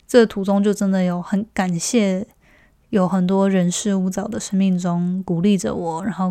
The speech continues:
给我力量，不断的支持着我这样。那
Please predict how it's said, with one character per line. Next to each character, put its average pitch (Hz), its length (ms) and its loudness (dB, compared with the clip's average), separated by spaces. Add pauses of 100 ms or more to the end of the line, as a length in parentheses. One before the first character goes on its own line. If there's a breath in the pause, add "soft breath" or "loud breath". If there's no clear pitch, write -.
给 185 120 -4
我 175 160 -2
力 190 240 2
量， 202 200 -2 (460 loud breath)
不 208 140 -2
断 196 320 0
的 - 680 -8 (240)
支 208 200 -2
持 - 280 -8
着 185 200 -8
我 190 320 -12
这 - 100 -8
样。 190 140 -8 (540 loud breath)
那 208 380 0